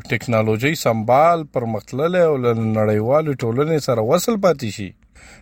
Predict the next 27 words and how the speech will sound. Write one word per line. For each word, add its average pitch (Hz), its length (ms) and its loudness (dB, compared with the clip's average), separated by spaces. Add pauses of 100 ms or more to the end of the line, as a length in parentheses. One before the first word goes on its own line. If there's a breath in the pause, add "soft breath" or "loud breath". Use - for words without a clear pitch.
(100)
ځکه 131 280 0
انټرنیټ 143 400 2
نن 202 220 2
سبا 180 320 2
د 170 100 0
هر 165 220 2
افغان، 175 480 2
بلکې 156 220 0
د 127 60 -2
هر 147 260 0
انسان 180 560 2
د 165 60 0
اړتیا 139 500 4
او 196 120 4
پرمختګ 156 680 0
وسیله 151 420 0
ده. 151 200 0 (1040 soft breath)
او 98 100 4
د 110 60 -2
انټرنیټ 123 480 0
بندول 151 580 2
نه 135 220 4
یوازې 135 360 4
افغانانو 131 640 2
ته، 185 160 0
بلکې 143 340 -2
د 123 80 -2